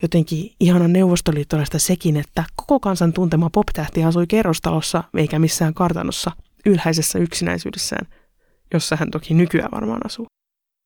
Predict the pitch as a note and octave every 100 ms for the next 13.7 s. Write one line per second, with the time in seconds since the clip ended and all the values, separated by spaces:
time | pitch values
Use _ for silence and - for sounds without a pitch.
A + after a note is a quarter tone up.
0 | _ _ _ _ _ _ _ F#3 F3+ D#3+
1 | D3+ - F#3+ G3+ G3+ F#3 E3+ D3+ - D#3
2 | F3 G3 - _ _ _ _ _ _ _
3 | A3 A3 A#3 G#3 B3+ B3+ F3 D#3+ D#3 D#3+
4 | D#3 D#3 - - _ _ _ _ _ _
5 | - E3+ E3 D#3+ F3 E3+ E3+ F#3+ F#3 -
6 | G#3 A3 - A3 E3+ D#3+ C#3+ D3+ D3+ D#3
7 | E3+ F#3+ - A#3 G#3+ E3 D#3 D3 D3 D3
8 | D3 - E3 D#3 D#3 D#3+ D3 C#3+ - D3
9 | D#3 D#3 - - - - - F2+ E3+ _
10 | _ _ _ _ _ _ _ _ _ -
11 | F#3+ F3 - F3 D#3+ G3 F#3+ G3 E3+ D#3
12 | E3+ F#3+ F#3+ F3+ E3 E3 E3 _ G3 F#3
13 | E3+ - E3+ E3+ G#3 F#3 F3